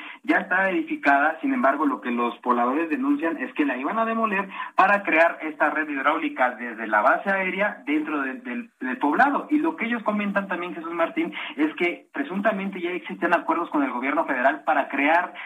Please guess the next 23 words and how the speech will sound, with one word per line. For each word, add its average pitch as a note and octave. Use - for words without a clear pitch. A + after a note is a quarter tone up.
eh, C3
pues, -
obras A#3
de E3
beneficio F#3+
para C3
la F3
comunidad, G3
eh, B2
en A#2
beneficio B2
tras E3
la B2+
construcción C3
del, C#3+
del A#2+
aeropuerto. C#3
Sin D#3
embargo, C3
estas C#3+
se D3+
llevan E3
arrastrando, F#3